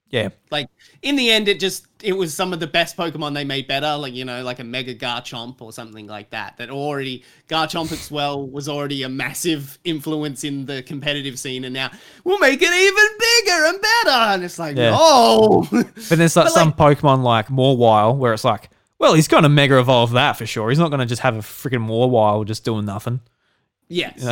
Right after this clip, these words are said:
Speaker 1: Yeah.
Speaker 2: Yeah.
Speaker 1: <laughs>
Speaker 2: But it's still just, like, s-, yeah, some Pokemon again that I, I, I wanted to use.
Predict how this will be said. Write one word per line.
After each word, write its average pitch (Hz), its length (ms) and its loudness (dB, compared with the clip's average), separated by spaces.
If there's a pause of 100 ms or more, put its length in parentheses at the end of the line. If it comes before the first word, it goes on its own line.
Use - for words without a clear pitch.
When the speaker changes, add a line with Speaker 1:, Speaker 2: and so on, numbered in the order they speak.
(240)
Speaker 1:
Yeah. 120 180 -6
Speaker 2:
Yeah. - 520 0
Speaker 1:
<laughs> - 40 -20 (360)
Speaker 2:
But 349 200 -6
it's 349 200 -4
still 370 240 -2
just, 311 220 -4
like, 240 300 -4 (600)
s-, - 220 -14
yeah, 285 220 -10
some 262 320 -8
Pokemon 254 340 -8
again 233 300 -10
that 226 120 -10
I, 214 260 -6
I, 196 480 -8
I 170 60 -6
wanted 185 300 -8
to 185 60 -14
use. 190 240 -14